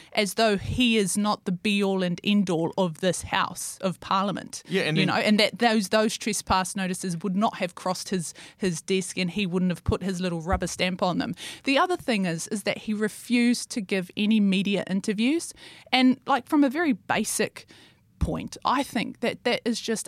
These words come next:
Speaker 1: unacceptable, that he would not front to the media when every other politician is having to make themselves available to us almost on the daily,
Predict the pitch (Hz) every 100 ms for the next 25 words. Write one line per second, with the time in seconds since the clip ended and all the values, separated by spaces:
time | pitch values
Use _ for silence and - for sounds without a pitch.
0 | - 202 214 - - - - - - -
1 | _ _ - _ 240 208 208 240 214 220
2 | 208 226 - - 196 - - 196 196 202
3 | 208 - - 240 - - - 202 196 190
4 | _ _ 285 285 294 262 220 196 - 202
5 | 185 - 185 - - 220 - - - -
6 | 190 175 - - - 202 190 190 226 247
7 | 247 214 214 190 180 180 180 180 175 170
8 | - 196 165 180 - - - _ 269 262
9 | 214 - 202 180 165 175 185 175 -